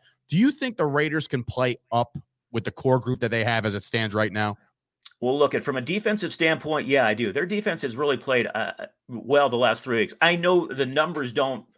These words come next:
Speaker 2: bear that out, but the defense has been on the field so much during this three-game losing streak. I believe Cincinnati held the ball for thirty-seven minutes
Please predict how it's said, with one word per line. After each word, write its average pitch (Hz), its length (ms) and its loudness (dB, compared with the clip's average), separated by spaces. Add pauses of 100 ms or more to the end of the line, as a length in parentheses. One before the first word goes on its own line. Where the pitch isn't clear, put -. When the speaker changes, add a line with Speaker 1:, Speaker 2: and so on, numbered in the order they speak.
(120)
Speaker 2:
bear 135 360 2
that 117 300 2
out, 123 300 0
but 123 100 -6
the 147 120 0
defense 175 500 -2
has 156 140 -6
been 170 160 -2
on 175 160 0
the 151 60 -2
field 196 440 -4 (220)
so 214 420 2
much 214 400 -2 (100)
during 170 220 -2
this 165 140 -6
three-game 180 500 -4
losing 196 260 -6
streak. 123 220 -6
I 127 60 0
believe 214 240 -6
Cincinnati 180 720 -8
held 170 140 -6
the 156 60 -8
ball 156 280 0 (260)
for 170 140 -2
thirty-seven 196 1300 0
minutes 139 560 -4